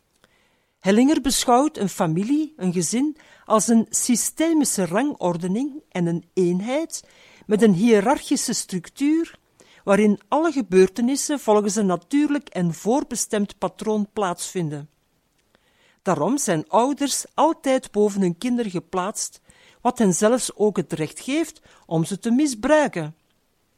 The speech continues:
Voor incestgevallen geeft Hellinger in zijn basisboek en bestseller verborgen dynamiek van familiebanden een even simpele als platte verklaring.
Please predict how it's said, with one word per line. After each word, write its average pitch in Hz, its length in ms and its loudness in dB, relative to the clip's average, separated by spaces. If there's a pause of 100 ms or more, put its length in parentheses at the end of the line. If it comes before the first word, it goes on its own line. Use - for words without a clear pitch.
(640)
Voor 190 360 0
incestgevallen 190 1040 -2 (360)
geeft - 420 -2
Hellinger 285 420 0
in 220 120 0
zijn 175 300 0
basisboek 247 680 -2
en 170 260 -4
bestseller 220 680 -2 (460)
verborgen 220 500 2
dynamiek 214 480 0
van 190 200 0
familiebanden 233 1040 -2 (400)
een 196 340 2
even 285 420 0
simpele 330 640 0
als 180 300 -4 (100)
platte 277 440 -2
verklaring. 175 840 -4